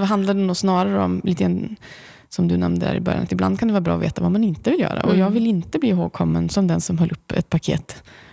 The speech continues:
Speaker 1: pepparkaksdeg och pratade om det. Eller som gjorde jättemycket reklam och som, som där varannat inlägg på bloggen bara var reklam. Jag, jag vill göra något annat. Och jag vill, ehm, att om man nu ska prata, det låter ju, eh, fruktansvärt om man ska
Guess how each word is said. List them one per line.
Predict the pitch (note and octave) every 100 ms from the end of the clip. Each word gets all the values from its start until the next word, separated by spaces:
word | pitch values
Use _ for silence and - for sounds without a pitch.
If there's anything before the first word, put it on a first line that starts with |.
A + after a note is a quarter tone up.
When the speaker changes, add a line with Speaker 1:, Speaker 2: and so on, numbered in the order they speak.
| -
Speaker 1:
pepparkaksdeg | F#3 - - - - -
och | -
pratade | - - - -
om | -
det. | - E3+ F#3+ - - - -
Eller | - E3+
som | E3 E3+
gjorde | E3 E3
jättemycket | E3+ E3+ - D#3+ - E3
reklam | - F3+ E3+ E3+
och | E3
som, | E3 E3 - - -
som | - E3 F3 - F3
där | E3
varannat | E3 E3 -
inlägg | F3 D#3+ E3+
på | F3
bloggen | F3 D#3+ D#3+
bara | D#3 -
var | -
reklam. | F3 - - F3 - - - _ _ _
Jag, | - G#3 G#3 -
jag | F#3+ G3
vill | G#3 G3 G#3
göra | F#3+
något | E3+ E3+ F3
annat. | E3+ G3+ - -
Och |
jag | F3+
vill, | G3 F#3+ - - - - - -
ehm, | F#3+ F3+ E3+ E3 - - _ _ - -
att | F3+ - - - - - -
om | - F#3
man | F3
nu |
ska | E3+ E3+
prata, | E3 D#3 D#3
det | E3
låter | F3 -
ju, | E3
eh, | E3 F3+ F#3+ - - _ -
fruktansvärt | F3+ - D#3+ G3
om | G3
man |
ska | -